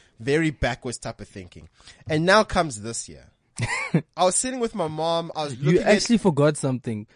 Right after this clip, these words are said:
Speaker 2: Miss Universe, the Steve Harvey moment, that was priceless.
Speaker 1: Oh,
Speaker 2: That was a
Speaker 1: that,
Speaker 2: beautiful
Speaker 1: yeah.
Speaker 2: thing. Like, yo.
Speaker 1: That was heat. But you know, the thing about the Steve Harvey one, even if either one of those women had won Miss Universe,
Speaker 2: Yeah.
Speaker 1: they deserve it 'cause they,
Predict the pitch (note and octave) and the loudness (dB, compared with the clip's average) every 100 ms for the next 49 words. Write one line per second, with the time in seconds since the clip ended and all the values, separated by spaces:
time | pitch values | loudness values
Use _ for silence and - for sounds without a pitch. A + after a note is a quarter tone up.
0 | _ C3+ D3+ C#3 D#3+ D#3+ D3 D#3 D3+ C#3 | _ 2 2 4 4 4 4 2 0 -6
1 | - E3+ D3+ D3 D3+ D3 C#3+ D3 C#3+ C#3 | -4 0 2 4 4 2 0 0 -2 -4
2 | - C#3 B2+ - B2+ C3 B2 B2 A#2+ B2 | -2 -2 -2 -4 -4 -2 0 -2 -2 4
3 | D#3 D3 C3+ D3 D3 C#3+ C3+ D3 C#3+ C#3 | 4 4 4 6 6 2 0 2 2 0
4 | B2+ B2+ E3 D3 A#2+ _ - C3+ C#3 C3+ | -4 -2 -2 -2 -2 _ -10 -4 -4 -4
5 | - B2+ A2 - - F#3 - - F#3+ G#3+ | -8 -10 -12 -14 -4 -4 -2 0 0 2
6 | G#3+ F#3+ G#3+ A3 G3+ E3+ - F#3 F3 E3+ | 0 0 -2 0 -2 -4 -10 -6 -4 -2
7 | D#3 D#3 G3+ - - G3 G#3+ - B2 - | -2 -2 -6 -12 -8 -4 -2 -4 -10 -18
8 | _ F3+ F3 D3+ C#3+ C#3+ C3 B2 B2+ C3 | _ -4 0 0 0 -2 -4 -4 -4 -4
9 | A#2 G2 A2 A2 G#2+ G#2+ - G#2+ A2+ A2+ | -4 -2 -2 -2 -6 -6 -6 -6 -6 -4
10 | C3+ F3 A2+ A2+ C3+ E3 - D#3 D3 E3+ | -4 -2 0 2 0 -4 -8 -8 -6 -6
11 | C#3+ C3+ A#2 | -6 -10 -10